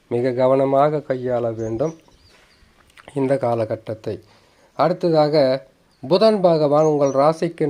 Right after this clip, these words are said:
நான்காம் இடத்தில் இருந்தவர், இந்த புரட்டாசி மாதத்தில் மூன்று நாட்களுக்கு பிறகு ஐந்தாம் ராசியில் உச்சம் பெற்று, சூரியன், சுக்கிரன்,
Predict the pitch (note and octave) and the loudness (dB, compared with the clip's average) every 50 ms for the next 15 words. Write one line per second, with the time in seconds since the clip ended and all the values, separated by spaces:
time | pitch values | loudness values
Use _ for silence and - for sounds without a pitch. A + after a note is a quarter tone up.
0 | C3+ C3 C3 C#3+ D#3+ D#3+ D#3+ D#3+ D#3+ D#3 D3+ D3 C#3 C#3 C3 - - C3 B2 B2 | 2 2 4 2 2 2 2 2 2 2 0 0 -2 -2 -4 -4 -6 -6 -4 -4
1 | B2 B2+ C3 B2+ B2+ A#2+ A#2+ A2+ A2+ A2+ C3+ C#3+ D3 - _ _ _ _ _ _ | -4 -4 -4 -4 -4 -6 -4 -2 0 0 0 0 -4 -10 _ _ _ _ _ _
2 | _ _ _ _ _ _ _ _ _ _ _ _ _ _ - B2 C3 C3+ B2+ C3 | _ _ _ _ _ _ _ _ _ _ _ _ _ _ -8 -6 -6 -4 -4 -6
3 | A#2+ - D3+ D#3 E3 D#3+ F#3 E3+ E3 - - C3+ C3 B2+ B2+ B2 A#2+ B2 A#2 - | -4 -2 -2 -2 0 2 0 0 0 -2 -6 -6 -2 0 0 0 0 -2 -6 -6
4 | - C#3+ B2+ A#2+ A#2 C3 D3+ E3 E3+ E3 D#3+ D3+ C3+ C#3 C#3+ C#3+ - - D#3+ D3 | -6 -4 -4 -4 -4 -2 -2 -2 -2 0 -2 -2 0 0 0 -2 -2 -4 -4 -4
5 | C3+ A#2 - B2 A2+ - C3 B2 B2+ B2+ B2 C#3+ C3+ A#2+ A#2+ B2 - _ _ _ | -4 -6 -8 -10 -8 -8 -6 -4 -4 -4 -2 -4 -4 -4 -6 -8 -12 _ _ _
6 | _ _ _ _ _ _ _ _ _ _ _ _ _ - A#2 B2+ D#3 F#3 G#3 G#3 | _ _ _ _ _ _ _ _ _ _ _ _ _ -2 -2 0 0 0 2 2
7 | G3+ F#3+ F3+ E3 D3+ C#3+ C#3+ C#3 - D3+ D3+ E3 D#3+ - A#2+ B2+ D3+ C#3+ - _ | 2 2 2 2 2 2 2 0 -2 -4 -4 -4 -6 -6 -6 -6 -8 -8 -10 _
8 | - G#3+ F#3+ F3 E3+ - C#3 C3 B2 - - - D3 D3+ D#3 D3+ - _ _ - | -2 0 0 0 0 -2 -4 -4 -6 -8 -6 -4 -4 -4 -4 -6 -12 _ _ -20
9 | - - C#3+ D3 D#3+ D3+ C3 A#2+ A#2+ B2+ C#3 D3 E3 - _ _ _ _ _ _ | -10 -8 -4 -2 -2 -2 -2 -2 -2 -2 -4 -6 -10 -16 _ _ _ _ _ _
10 | _ _ _ _ _ _ _ - D#3 C#3+ - _ - D#3 C3 A#2+ B2 C3+ | _ _ _ _ _ _ _ -8 -8 -8 -8 _ -4 -2 -2 -2 -2 -4